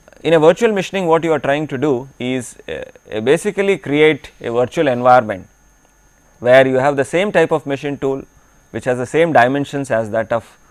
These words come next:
the machine tool which you are likely to use once you go for a manufacturing, and all the data and the geometries which are given correspond to the real world. So, I am able to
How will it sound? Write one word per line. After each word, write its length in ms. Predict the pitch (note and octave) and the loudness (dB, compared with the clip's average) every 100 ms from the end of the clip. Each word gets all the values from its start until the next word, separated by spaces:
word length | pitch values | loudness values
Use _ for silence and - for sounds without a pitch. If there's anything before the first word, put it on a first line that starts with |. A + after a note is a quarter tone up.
| _ | _
the 80 | G#2+ | -8
machine 280 | A2+ - B2+ | -8 -8 -6
tool 140 | B2+ | -6
which 200 | A2+ G#2+ | -6 -6
you 60 | A2+ | -4
are 60 | |
likely 380 | G#2+ G#2+ A2 A#2+ | -2 -4 -4 -8
to 100 | G#2+ | -8
use 380 | A2 B2+ G#2 - _ - | -6 -6 -6 -14 _ -10
once 280 | G#2+ A#2 - | -8 -8 -8
you 120 | A2+ | -8
go 300 | G#2+ A2 G2+ _ _ _ | -4 -4 -6 _ _ _
for 120 | A2 | -6
a 60 | A2 | -4
manufacturing, 720 | G#2+ G#2+ B2+ A2+ - G#2 G2 _ _ _ - | -4 -4 -2 -4 -6 -14 -14 _ _ _ -6
and 260 | B2 B2+ A#2+ _ _ - | 0 0 -2 _ _ 2
all 240 | C3+ F#3+ | 6 6
the 240 | F3+ - - _ _ _ G#2+ | 6 2 0 _ _ _ -4
data 480 | B2+ C3+ D3 C#3+ A#2 | 0 2 2 0 0
and 360 | A2 A#2 A#2+ A#2 | -4 -4 -4 -2
the 420 | A2+ A2 - - - - | 0 0 -2 -8 -20 -16
geometries 560 | A2 A2+ B2 - B2 A2+ | -4 -2 -2 -6 -8 -8
which 140 | A2 | -6
are 100 | A2 G#2+ | -6 -4
given 400 | A2+ A2+ A#2 - _ - _ - | -6 -6 -8 -12 _ -20 _ -6
correspond 460 | A#2 C#3+ - D#3 | -2 -2 -2 -4
to 60 | B2+ | -2
the 120 | A#2 | -4
real 200 | G#2+ G#2+ | -4 -6
world. 280 | G2 F#2 F#2+ _ _ _ _ | -6 -10 -12 _ _ _ _
So, 120 | - | -2
I 100 | B2+ | 0
am 100 | B2+ | 0
able 260 | B2+ C3 D3 | -2 -4 -4
to 260 | - B2+ | -4 -8